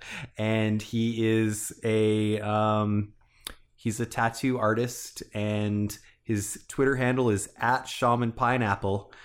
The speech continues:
and he was, he was quite wise.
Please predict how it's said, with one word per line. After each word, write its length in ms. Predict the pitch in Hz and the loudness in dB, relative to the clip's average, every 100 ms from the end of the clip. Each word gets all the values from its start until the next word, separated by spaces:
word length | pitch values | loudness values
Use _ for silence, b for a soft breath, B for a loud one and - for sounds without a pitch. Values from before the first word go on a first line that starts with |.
| B B - | B B -8
and 600 | 107 107 107 104 104 - - _ | -2 0 0 0 -2 -6 -18 _
he 200 | - 120 | -8 -2
was, 420 | 117 120 110 - b b b | 0 0 0 -8 b b b
he 140 | _ 110 | _ -4
was 100 | - | -4
quite 360 | - 110 110 | 0 0 0
wise. 640 | 104 101 95 90 - - | 0 2 0 -4 -8 -14